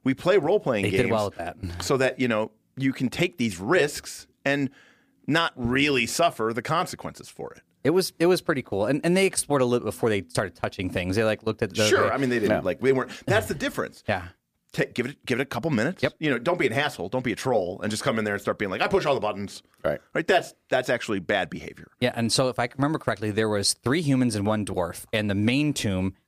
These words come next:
Speaker 2: had these giant statues in front of it that were guarding it, and they had these pressure plates. And again, this, someone was, someone was actually, uh, thanking me for the amount of work. I, like, this is my first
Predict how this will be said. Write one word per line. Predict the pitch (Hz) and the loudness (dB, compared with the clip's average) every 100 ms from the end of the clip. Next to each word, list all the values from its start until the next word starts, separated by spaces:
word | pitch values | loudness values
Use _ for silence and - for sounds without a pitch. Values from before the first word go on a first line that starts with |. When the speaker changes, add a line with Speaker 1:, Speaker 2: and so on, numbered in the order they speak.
| - | -2
Speaker 2:
had | 113 104 | -2 -2
these | 98 90 | -4 -6
giant | - 104 110 117 117 101 - | -4 -2 0 -2 -4 -4 -4
statues | - 107 101 104 95 | -2 -2 -2 -4 -4
in | 90 | -2
front | - 92 | -2 -2
of | 90 | -2
it | 92 _ | -2 _
that | - | -2
were | 90 | -2
guarding | 85 107 98 90 | 0 -2 -2 -6
it, | 90 | -6
and | - 95 | -2 -2
they | |
had | 92 92 | -2 -2
these | 90 - _ | -4 -4 _
pressure | - 151 113 | -4 -2 -6
plates. | - 98 - - - _ _ _ _ - | -2 -4 -2 -6 -6 _ _ _ _ -4
And | 104 101 98 | -2 -2 -2
again, | 101 117 | 0 0
this, | 147 165 120 _ _ _ | 0 -2 -4 _ _ _
someone | 202 220 | 0 0
was, | 160 | 0
someone | 196 202 | 0 2
was | 131 120 | 0 0
actually, | 113 113 98 | -2 -2 0
uh, | 92 90 _ - | 0 -2 _ -2
thanking | 123 - 180 | -2 -2 -4
me | 113 | -4
for | - 104 | 0 0
the | 98 92 | 2 2
amount | 98 101 | 2 0
of | 90 | 0
work. | 107 107 | -2 -2
I, | |
like, | 92 117 | -2 0
this | 113 | 0
is | - | 0
my | 107 | -2
first | - 127 117 - | 0 0 0 -6